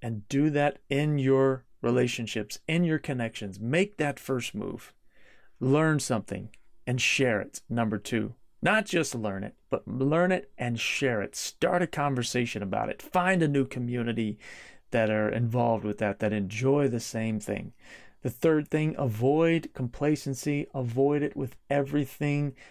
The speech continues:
that you have within yourself. Avoid it at all costs. Serve. Number four, find a way, find a place where you can serve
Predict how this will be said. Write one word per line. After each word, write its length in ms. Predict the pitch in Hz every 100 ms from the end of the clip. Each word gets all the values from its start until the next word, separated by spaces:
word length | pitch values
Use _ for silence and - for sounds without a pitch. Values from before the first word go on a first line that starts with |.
| -
that 120 | 120 117
you 200 | 123 120
have 340 | 120 120 107
within 280 | 117 - 110
yourself. 520 | 107 - 101 90 - -
Avoid 440 | 113 104 117 127 101
it 140 | -
at 100 | 120
all 180 | 110 110
costs. 540 | - 110 95 - - - - - -
Serve. 680 | - - 156 139 104 95 - -
Number 240 | 131 135
four, 320 | 127 - 113 104
find 580 | - - 135 165 160 220
a 100 | 120
way, 340 | 110 127 139
find 380 | 131 131 151 170
a 60 | -
place 420 | - 135 139 - - - -
where 140 | - 104
you 280 | 95 120 143
can 240 | - 143
serve 600 | - 117 110 107 107 -